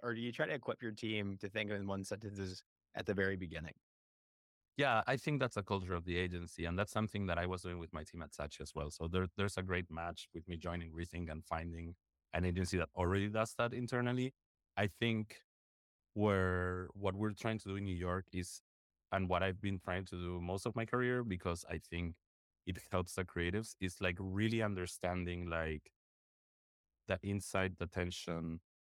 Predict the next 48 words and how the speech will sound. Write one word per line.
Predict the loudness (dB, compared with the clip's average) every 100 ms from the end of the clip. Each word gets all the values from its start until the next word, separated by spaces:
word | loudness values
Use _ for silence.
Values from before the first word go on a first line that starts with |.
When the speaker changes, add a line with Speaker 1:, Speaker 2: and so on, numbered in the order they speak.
| _
Speaker 2:
the | -2
context, | 0 0 2 0 -2 0
the | 0
role | 2 2
of | 0
the | -2
br-, | -2 -2 -4 _ -8
or | -2
the | 2
role | 4 4
of | 0
the | -4
product, | -2 0 0 -2
and | -4
then | -2 0
the | 0
idea | 0 -2
in | -4
a |
sentence. | -8 -10 -10 -12 -16 -18 _ _ -2
Like, | 2
if | 4
you | 4
can | 4 4
have | 2 2
this | -2 -4
one | -4 2 4 4 0 -4 -10
slide | -4 2 2 0 -6 _ _ _ _ -6
that | -6 -2
says | -2 -2 -2 0
insight, | 0 0 -4 -4 -2
blah, | 0
blah, | 0
blah, | 2 2 0 0
context, | 0 0 -4 -4
da, | -2
da, | -2
da, | -2 -6 0
right? | 2 2 2
Like, | 0 0 _ _ _ 0
again, | 2 4 2
let's | 0
go | 0 0
with | 0 -2
Lucky | -4 -4
Jersey, | -2 -2 -4 -12
right? | -12 -12 -2
Insight, | 2 2 2 0 0